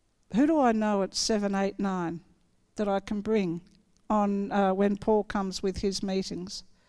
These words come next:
It's a good thing to think about. And then as, as we walk people on through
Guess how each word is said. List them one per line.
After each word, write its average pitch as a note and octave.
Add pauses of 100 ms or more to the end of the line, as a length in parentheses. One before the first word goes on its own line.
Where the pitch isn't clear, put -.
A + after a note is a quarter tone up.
(560)
It's -
a -
good C#4+
thing F#4+
to A3+
think C4
about. F3+ (1300)
And B3
then B3
as, C#4 (540)
as C4
we A#3+
walk A3
people A#3
on G#3+
through B3+